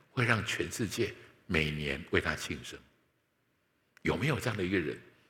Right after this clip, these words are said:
全世界在为他庆生，年复一年？请你跟旁边说，耶稣不是普通人。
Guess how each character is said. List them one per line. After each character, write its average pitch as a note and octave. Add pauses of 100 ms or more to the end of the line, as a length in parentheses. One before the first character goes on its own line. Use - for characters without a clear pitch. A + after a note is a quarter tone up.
全 F#2
世 -
界 G#2+
在 F#2
为 F#2
他 E2
庆 E2
生， D#2 (720)
年 D#2
复 E2+
一 E2
年？ D2+ (1900)
请 F#2+
你 F2
跟 F2
旁 E2
边 D#2+
说， E2+
耶 F#2
稣 F#2+
不 E2+
是 G2
普 -
通 E2+
人。 E2